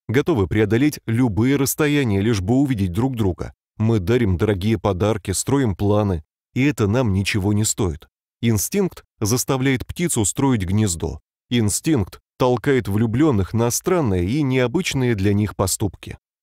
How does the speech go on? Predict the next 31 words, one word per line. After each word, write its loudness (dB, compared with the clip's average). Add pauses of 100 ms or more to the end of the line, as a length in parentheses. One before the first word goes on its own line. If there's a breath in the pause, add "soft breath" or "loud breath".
В-третьих, -4
влюбленному 2
неинтересно, 0 (200)
будет -2
ли 2
его 2
партнер 0
расти -2
и 2
развиваться. -2 (440)
Если, 0
влюбляясь, 0
мы 2
и 2
преследуем 0
какую-то -2
цель, -2 (260)
так -4
это 0
убежать 0
от -2
одиночества 0
и, 0
возможно, 0
покончить -2
с -6
ним 0
навсегда, -2
вступив -2
в -8
брак. -6